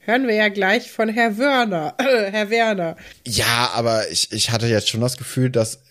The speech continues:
Speaker 2: am Schloss nur ein einziges, ähm
Speaker 1: Ja, aber in, in, in ganz Seelitz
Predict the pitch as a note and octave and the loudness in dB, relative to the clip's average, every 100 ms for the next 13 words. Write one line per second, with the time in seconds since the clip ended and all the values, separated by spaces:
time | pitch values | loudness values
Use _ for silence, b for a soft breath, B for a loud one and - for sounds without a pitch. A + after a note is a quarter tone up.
0 | - G#2 G2+ - A2 - B2+ A2+ A2 G2+ | -4 -2 -2 0 0 0 -2 0 0 -2
1 | G2 G2 F#2 - - F#2+ F2 - - B3 | -4 -4 -4 -4 -8 -8 -8 -8 0 2
2 | A3 - F3+ F3+ - F#3 F3+ - G3 - | 2 0 -2 -2 -2 -6 -6 -6 -6 -6
3 | F#3 F3+ F3 F#3+ F#3 G#3 D4 F3 - - | -8 -6 -6 -6 0 0 2 0 -4 -16